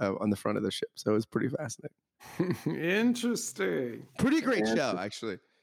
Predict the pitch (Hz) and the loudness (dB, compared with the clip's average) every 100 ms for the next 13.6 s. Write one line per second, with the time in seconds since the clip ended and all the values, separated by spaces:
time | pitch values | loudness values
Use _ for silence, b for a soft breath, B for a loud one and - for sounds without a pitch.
0 | b - 160 359 285 339 - - b b | b -2 0 2 2 0 -4 -20 b b
1 | b b b b 196 226 214 226 285 180 | b b b b 0 2 2 4 4 2
2 | 135 - 87 - 127 170 202 180 165 113 | 0 -2 -6 -4 -2 0 0 0 -2 -4
3 | - - - _ _ _ - 175 175 - | -4 -10 -14 _ _ _ -12 -6 -6 -8
4 | _ B B B B B B B - - | _ B B B B B B B -14 -6
5 | 147 202 185 139 220 233 233 226 226 220 | -2 0 0 0 0 0 0 2 2 2
6 | 220 214 214 214 208 196 170 160 202 240 | 4 4 4 2 0 -2 -8 -2 0 2
7 | 233 226 214 208 202 185 190 190 175 185 | 0 2 2 2 2 0 -2 -4 -2 -2
8 | 143 170 202 - 196 185 - 185 175 - | 0 0 0 0 0 0 0 0 -2 -2
9 | 180 165 165 - - - - 135 139 - | 0 2 0 -4 -12 -20 -20 -18 -12 -2
10 | 143 175 - 160 151 147 139 143 127 - | 2 2 4 4 4 2 2 4 2 2
11 | - 143 147 143 135 117 120 110 117 110 | 0 2 0 0 0 0 0 -2 -4 -6
12 | 104 - 107 104 104 104 104 113 113 123 | -8 -6 -2 -2 -2 -4 -2 0 2 2
13 | 135 131 139 123 113 107 | 0 0 0 2 2 -2